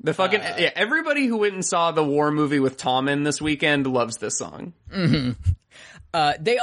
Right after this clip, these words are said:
Speaker 2: they did also do, um, Run to the Hills,
Speaker 1: Mm.
Speaker 2: uh,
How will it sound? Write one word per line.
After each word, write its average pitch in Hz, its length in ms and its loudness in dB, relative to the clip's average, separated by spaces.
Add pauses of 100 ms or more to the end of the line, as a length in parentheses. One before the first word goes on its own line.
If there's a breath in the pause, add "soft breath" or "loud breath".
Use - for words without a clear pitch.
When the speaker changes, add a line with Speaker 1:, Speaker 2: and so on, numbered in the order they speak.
Speaker 2:
they 233 120 -4 (140)
did 539 200 2
also 440 240 0
do, 247 340 2
um, 170 540 0 (280)
Run 180 260 -2
to 208 120 -6
the 170 140 2
Hills, 160 680 -2 (260)
Speaker 1:
Mm. 427 360 0
Speaker 2:
uh, 143 340 0